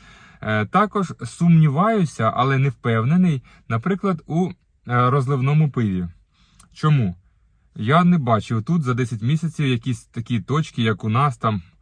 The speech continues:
море пива чи щось таке, там, налив, кегове пиво, двадцять сортів. Нема тут такого. Е, запитав я декількох румун, кажу: «Чого ви не любите пиво?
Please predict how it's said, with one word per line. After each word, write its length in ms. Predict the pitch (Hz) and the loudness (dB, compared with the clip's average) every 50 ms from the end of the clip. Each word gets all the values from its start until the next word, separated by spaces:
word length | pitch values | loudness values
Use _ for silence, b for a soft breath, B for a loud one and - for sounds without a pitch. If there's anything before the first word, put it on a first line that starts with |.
| b b b | b b b
море 320 | 120 123 135 127 120 113 | 0 2 2 2 2 0
пива 500 | 92 - - 147 165 170 165 139 131 117 | 0 0 0 0 2 2 2 0 0 -2
чи 140 | 107 - 107 | -2 -4 -6
щось 200 | - 120 107 - | -6 -6 -6 -6
таке, 400 | - 120 104 - - 151 160 147 | -6 -6 -6 -4 -4 -2 -2 -2
там, 300 | 120 117 113 107 101 98 | 0 0 0 0 0 -2
налив, 440 | 101 113 123 139 156 170 160 135 117 | -2 -2 0 0 0 0 0 -2 -2
кегове 400 | - 139 135 117 117 117 113 107 | -4 -2 -2 0 0 0 -2 -2
пиво, 420 | - - 160 165 160 135 127 117 113 B B B B B B | -2 -2 -2 -2 0 0 -2 -4 -4 B B B B B B
двадцять 440 | 101 98 113 135 135 120 - 113 98 | -6 -2 2 2 2 0 -2 -6 -6
сортів. 500 | - 127 117 110 - - 170 185 170 160 - _ _ _ _ _ _ - | -4 -4 -4 -4 0 2 2 2 2 0 -6 _ _ _ _ _ _ -4
Нема 300 | 120 143 180 254 269 247 | 0 0 2 0 0 -4
тут 160 | - 165 - | -6 -8 -6
такого. 460 | - 135 117 - 110 98 95 92 87 - _ B B B B B B B B B B B | -6 -6 -4 -4 -4 -4 -4 -6 -6 -8 _ B B B B B B B B B B B
Е, 460 | - 107 110 110 110 110 110 110 110 107 | -6 -4 -2 -2 -2 -2 0 -2 -2 -2
запитав 380 | 104 143 - - 156 202 208 | -2 -2 -2 -2 0 0 2
я 100 | 226 208 | 2 2
декількох 480 | 175 170 175 - 180 175 - 180 - - - | 2 0 0 0 -2 -2 -4 -6 -8 -8 -8
румун, 500 | - 131 156 170 160 131 113 104 101 104 | -2 4 6 6 6 6 4 0 -2 -2
кажу: 340 | - 120 117 110 113 110 98 - | -2 -2 -2 0 -2 -4 -4 -8
«Чого 340 | - - 139 135 123 165 190 | -8 -4 -2 0 0 0 0
ви 100 | 202 202 | 2 2
не 100 | 160 135 | 2 2
любите 320 | 147 156 156 160 - 160 | 2 0 -2 -2 -2 -4
пиво? 440 | 135 - - 127 113 101 92 92 87 | -4 -2 0 0 0 0 0 -4 -6